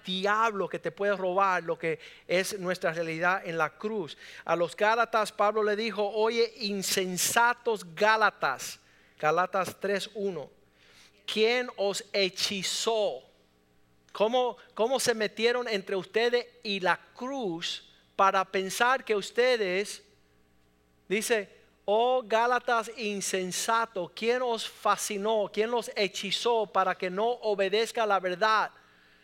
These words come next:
Ustedes mismos se le presentó a Jesucristo ya presentado claramente entre vosotros como crucificado.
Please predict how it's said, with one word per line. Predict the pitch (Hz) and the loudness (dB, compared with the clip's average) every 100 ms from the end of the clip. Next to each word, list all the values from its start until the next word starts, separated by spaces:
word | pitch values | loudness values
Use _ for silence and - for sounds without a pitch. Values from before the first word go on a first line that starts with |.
| _ _ _ _ | _ _ _ _
Ustedes | 165 165 - 247 262 247 | -6 -6 2 2 4 0
mismos | 214 226 277 302 - 220 196 156 - | -6 -6 -4 -4 -4 -4 -4 -4 -8
se | - 202 | -4 -2
le | 196 | 0
presentó | 196 196 - 190 185 240 254 233 151 - - - | -2 -4 -2 -6 -2 0 2 2 -2 -6 -16 0
a | 185 | 2
Jesucristo | 190 190 196 - 254 254 - 202 160 - - _ _ | 2 -2 -8 -6 -4 -4 -4 -2 -2 -6 -20 _ _
ya | 160 170 247 | -4 2 2
presentado | 269 254 240 208 240 240 247 220 | 2 0 0 -2 2 2 2 -2
claramente | 220 226 262 240 247 254 226 214 220 | 0 2 2 2 0 -2 0 0 2
entre | 220 233 226 214 | 0 0 -2 0
vosotros | 202 240 254 254 247 | 0 0 -2 0 -2
como | 247 226 214 208 - | 2 0 2 -2 -4
crucificado. | 247 277 285 269 - 269 262 - 262 240 262 269 277 254 202 | -4 -2 -4 -4 -6 -6 -6 -8 -10 0 4 4 4 2 2